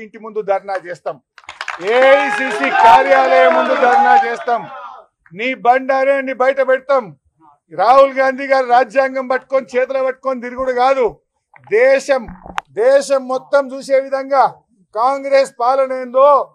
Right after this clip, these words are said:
రాహుల్ గాంధీ మాటలేందో, కాంగ్రెస్ పాలనలో జరుగుతున్న దుశ్చర్యలేందో, ఏ రకంగా ఎమ్మెల్యేలను అంగట్లో సరుకుల్లాగా కొంటున్నారో, పోలీసులు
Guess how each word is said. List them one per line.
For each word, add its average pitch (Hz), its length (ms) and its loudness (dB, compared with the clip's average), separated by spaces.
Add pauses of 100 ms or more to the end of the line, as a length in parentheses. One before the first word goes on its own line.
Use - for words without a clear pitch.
(220)
రాహుల్ 269 600 0
గాంధీ 262 280 -6 (140)
మాటలేందో, 262 720 0 (520)
కాంగ్రెస్ 277 600 0
పాలనలో 277 380 0 (140)
జరుగుతున్న 262 580 -6
దుశ్చర్యలేందో, 269 960 -2 (480)
ఏ 240 160 6 (200)
రకంగా 277 380 -4 (140)
ఎమ్మెల్యేలను 277 680 0 (540)
అంగట్లో 277 600 0 (160)
సరుకుల్లాగా 269 640 0 (160)
కొంటున్నారో, 262 640 0 (560)
పోలీసులు 277 640 2